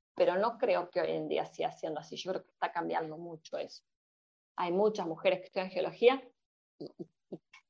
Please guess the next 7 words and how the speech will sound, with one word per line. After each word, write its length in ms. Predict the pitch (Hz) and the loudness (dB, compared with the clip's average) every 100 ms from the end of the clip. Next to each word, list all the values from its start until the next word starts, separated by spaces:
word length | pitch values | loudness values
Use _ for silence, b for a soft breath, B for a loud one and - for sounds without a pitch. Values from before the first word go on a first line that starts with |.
| _ _ _ _ _ _ _ | _ _ _ _ _ _ _
y, 100 | - - | -16 -14
y 80 | 196 | -6
cada 280 | - 190 196 | 6 10 12
vez 340 | 202 247 - - | 10 8 0 -10
es, 180 | 180 - - | -10 -12 -12
es 140 | 180 170 | -6 -2
más... 460 | 208 196 - - | -2 -4 -14 -20